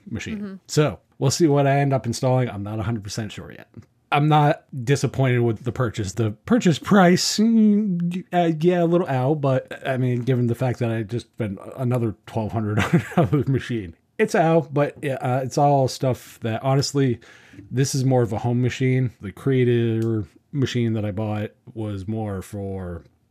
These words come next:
Speaker 1: the travel and stuff that I have to do currently, more than I would like.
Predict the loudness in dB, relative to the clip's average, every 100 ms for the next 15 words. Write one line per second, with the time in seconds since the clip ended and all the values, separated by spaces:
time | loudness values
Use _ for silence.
0 | _ -8 -6 -2 -4 -4 -8 -8 -10 -12
1 | -10 -10 -12 -12 -12 -12 -14 -18 -12 -12
2 | -12 -18 -18 -20 _ -20 _ -10 -10 -10
3 | -14 -14 -16 -20 _ -14 -12 -12 -16